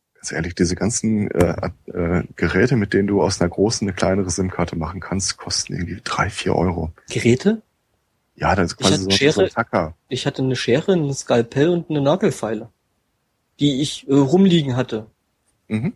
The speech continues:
Speaker 2: Und, ähm, da muss ich mir nichts kaufen für.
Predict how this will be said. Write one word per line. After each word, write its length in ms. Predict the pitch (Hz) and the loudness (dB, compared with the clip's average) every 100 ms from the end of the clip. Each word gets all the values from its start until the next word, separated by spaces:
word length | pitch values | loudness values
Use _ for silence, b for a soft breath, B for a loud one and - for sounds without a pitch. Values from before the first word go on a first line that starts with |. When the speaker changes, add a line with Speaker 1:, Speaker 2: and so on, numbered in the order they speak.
| _ | _
Speaker 2:
Und, 280 | 120 123 117 | -6 -6 -6
ähm, 560 | 120 117 117 104 - - - 117 - 139 113 - - _ _ | -4 -2 -2 -8 -12 -18 -20 -20 -20 -16 -16 -16 -20 _ _
da 140 | 117 123 | 2 4
muss 220 | 139 - | 4 2
ich 60 | 156 | 4
mir 120 | 147 | 4
nichts 200 | 143 - | 2 0
kaufen 320 | 143 147 135 | 4 4 2
für. 220 | - 110 | -6 -10